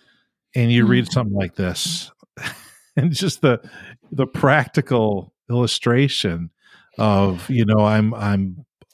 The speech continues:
Speaker 1: these precious stone, these
Speaker 2: Stones. Yeah, a
Speaker 1: yet
Speaker 2: builder.
Speaker 1: stone being
Speaker 2: Yeah.
Speaker 1: built.
Speaker 2: Yeah.
Speaker 1: It's, it's really, it's just
Speaker 2: Yeah, the metaphors are
Speaker 1: unbelievable.
Speaker 2: quite powerful. From that one to the shepherd metaphor to,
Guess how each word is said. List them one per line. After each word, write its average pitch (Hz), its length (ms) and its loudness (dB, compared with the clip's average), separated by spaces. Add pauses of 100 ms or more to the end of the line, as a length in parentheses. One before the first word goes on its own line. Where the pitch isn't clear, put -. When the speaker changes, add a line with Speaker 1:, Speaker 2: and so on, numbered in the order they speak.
(140)
Speaker 1:
these - 240 -2
precious - 560 0
stone, - 460 -2
these 202 180 -2
Speaker 2:
Stones. 220 500 -2 (240)
Yeah, 240 280 -2
a 139 100 -2
Speaker 1:
yet - 80 2
Speaker 2:
builder. 226 160 4
Speaker 1:
stone 135 440 0 (200)
being 110 300 -4
Speaker 2:
Yeah. 107 140 0
Speaker 1:
built. 120 280 0 (640)
Speaker 2:
Yeah. 180 140 -8
Speaker 1:
It's, 104 180 -10 (400)
it's 117 220 -8
really, 110 280 0
it's - 200 -10
just 110 200 -4
Speaker 2:
Yeah, 254 40 2
the 214 140 2
metaphors 214 680 2
are 180 120 0
Speaker 1:
unbelievable. 82 240 -8 (160)
Speaker 2:
quite - 420 -2
powerful. 190 800 -6 (180)
From 196 260 0
that 208 200 -2
one 220 160 2
to - 140 -2
the 185 100 0
shepherd 208 560 0
metaphor 185 720 0 (640)
to, 165 640 0